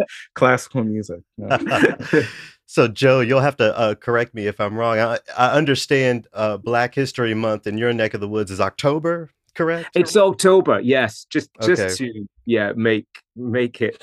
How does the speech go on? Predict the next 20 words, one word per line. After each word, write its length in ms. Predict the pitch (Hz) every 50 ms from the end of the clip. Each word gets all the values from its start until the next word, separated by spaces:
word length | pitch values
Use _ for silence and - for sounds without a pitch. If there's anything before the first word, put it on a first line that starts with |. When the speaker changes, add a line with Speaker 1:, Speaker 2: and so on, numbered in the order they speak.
| - -
Speaker 3:
which 240 | 180 226 233 - -
means 220 | 226 240 247 214
that 80 | 247 240
we 120 | 214 226
get, 300 | 170 214 196 170 139 - _ -
you 80 | 180 160
know, 260 | 123 113 107 107 - _ -
i-, 180 | - - - - - 151 _ _ -
if, 160 | 170 143 - -
if 180 | - 156 156 -
you're, 240 | 175 156 151 151 -
if 160 | 156 147 147
you're 120 | 170 151 143
an 80 | 143
Anglophone 580 | 143 143 151 151 165 160 151 - - 143 139 120
Black 240 | 117 127 123 - _
person, 300 | 135 131 127 - 123 117
you 80 | 110
get 200 | - 113 101 - -
two, 240 | - 139 135 123 117